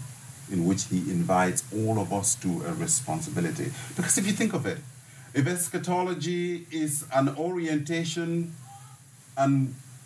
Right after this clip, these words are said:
God has created us and given us the knowledge, the ability, the tools, the responsibility to engage in our world, and we do not know where that final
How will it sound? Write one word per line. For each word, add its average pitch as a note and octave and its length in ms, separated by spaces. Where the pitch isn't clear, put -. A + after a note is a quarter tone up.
God E3 400
has B2 320
created F3 680
us C3 420
and G#2 460
given E3+ 380
us C#3+ 260
the G#2+ 400
knowledge, D3+ 640
the A#2+ 160
ability, C#3+ 540
the B2 160
tools, D#3 600
the B2+ 120
responsibility C3 1000
to A#2 180
engage A#2 680
in A2 160
our F#2+ 280
world, F#2 600
and F#2+ 120
we A2 120
do A#2+ 100
not A#2+ 200
know D3 260
where C#3 240
that B2+ 160
final A#2+ 720